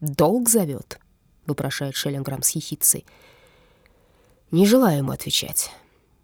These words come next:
С некоторыми людьми бессмысленно говорить на такие темы. Об этом вообще не говорят. Это либо чувствуют, либо нет.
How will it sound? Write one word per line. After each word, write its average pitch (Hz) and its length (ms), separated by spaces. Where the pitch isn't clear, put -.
С - 80
некоторыми 254 400
людьми 240 340
бессмысленно 214 680
говорить 170 360
на 160 80
такие 170 320
темы. 151 440
Об 151 100
этом 160 160
вообще 175 400
не 170 120
говорят. 135 440
Это - 140
либо 208 180
чувствуют, 226 560
либо 175 200
нет. 175 360